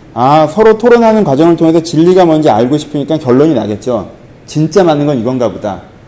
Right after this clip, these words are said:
하지만 우리나라는요, 제일 똑똑한 다섯 사람들 붙여놓으면요, 미친 듯이 싸우다가 끝납니다. 그리고는 집에 와서 무슨 생각하는 줄 알아요? "야, 내가 그래도 대화를 주도했지. 그치? 내 이론이 좀 더 지배적이었지.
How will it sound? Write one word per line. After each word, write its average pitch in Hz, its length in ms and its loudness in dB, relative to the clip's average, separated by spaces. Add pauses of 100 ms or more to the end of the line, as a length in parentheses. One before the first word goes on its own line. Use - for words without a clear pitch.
(180)
하지만 170 220 -4
우리나라는요, 175 600 0
제일 147 260 -2
똑똑한 180 340 -2
다섯 139 200 -2
사람들 143 320 -4
붙여놓으면요, 131 760 -6 (240)
미친 247 320 -4
듯이 214 160 -4
싸우다가 143 400 -2
끝납니다. 117 480 -8 (500)
그리고는 160 280 0
집에 139 200 -6
와서 160 160 -2
무슨 131 160 -8
생각하는 147 340 -6
줄 131 120 -6
알아요? 127 280 -4 (320)
"야, 123 140 -6
내가 143 280 0
그래도 160 440 -2
대화를 143 360 0
주도했지. 131 640 -4 (520)
그치? 175 280 -6 (220)
내 156 220 2
이론이 156 360 0
좀 160 160 -4
더 151 120 -4
지배적이었지. 131 880 -4